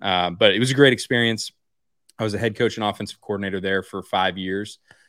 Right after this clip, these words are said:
Um, a-, and it was honestly, like, the greatest learning experience I could have imagined. It was, I had to do everything from scratch. There, I, there was no plug and play. There was no, "Hey, I'm gonna rip, um, you know,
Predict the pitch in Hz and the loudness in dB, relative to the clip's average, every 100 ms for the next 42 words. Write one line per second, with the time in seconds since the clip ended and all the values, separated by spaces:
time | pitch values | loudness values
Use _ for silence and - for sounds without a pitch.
0 | _ _ - 95 92 87 87 - 135 - | _ _ -4 -2 -2 -4 -8 -10 -10 -6
1 | 127 123 117 117 107 - - _ _ - | -2 0 0 -4 -4 -10 -12 _ _ -2
2 | 131 - 135 107 98 101 101 - 101 95 | -2 0 -2 -4 -6 -4 -4 -6 -8 -8
3 | 90 - 92 90 90 - 104 92 90 87 | -10 -10 -12 -10 -16 -10 -8 -8 -8 -8
4 | 90 92 85 87 78 95 92 - - _ | -8 -10 -10 -8 -6 -6 -6 -8 -12 _
5 | _ _ _ 104 107 117 104 98 104 101 | _ _ _ 0 2 2 0 -2 -2 -2
6 | 104 104 107 110 95 98 95 - 73 55 | -4 -2 -4 -4 -8 -10 -12 -10 -10 -10
7 | - - 104 104 101 95 90 101 101 113 | -18 -16 -6 -4 -2 -2 -2 -4 -4 0
8 | 110 - 113 110 104 113 104 101 101 98 | 0 2 -2 -2 -4 0 2 2 0 -2
9 | 98 - 104 104 101 95 107 101 101 101 | -6 -4 -2 0 0 -2 -2 0 0 -4
10 | 95 101 101 - _ _ _ _ - 101 | -4 -2 -4 -6 _ _ _ _ -10 -6
11 | 95 90 87 85 95 87 85 76 | -6 -6 -10 -10 -10 -8 -8 -10